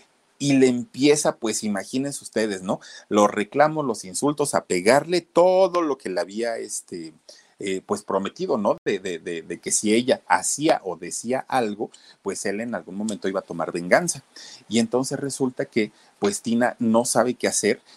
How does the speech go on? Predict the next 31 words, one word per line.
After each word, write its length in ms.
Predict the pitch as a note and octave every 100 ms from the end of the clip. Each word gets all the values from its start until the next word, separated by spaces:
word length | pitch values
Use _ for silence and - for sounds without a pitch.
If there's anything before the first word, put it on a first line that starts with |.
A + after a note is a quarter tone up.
| _
¿y 120 | G#2+
qué 180 | G#2 A2+
creen 220 | C3 B2+
que 160 | B2+ A2+
hace? 240 | - G#2
Porque 300 | - - -
este 200 | A#2 -
hombre 240 | A#2+ B2 C#3
le 100 | A#2+
empieza 440 | G2 A2+ C3 -
a 40 |
pegar 300 | - A2+ G2
con 160 | - G#2+
un 80 | G2+
palo 300 | F#2+ G2 G2+
de 80 | G2
madera, 440 | F2+ E2+ E2+ A2 _ - - _
la 200 | G2 F2+
tira 340 | - C#3+ G3
a 40 | G3
la 160 | -
pared 320 | - F2 G#2+ -
y 100 | -
le 100 | B2
empieza 420 | A#2 - D#3+ -
a 60 | F#3+
dar 160 | D3 D3+
una 180 | D3+
sa-, 500 | D3+ - - - B2 - -
pero 160 | G#2
miren, 260 | G#2 B2+ C3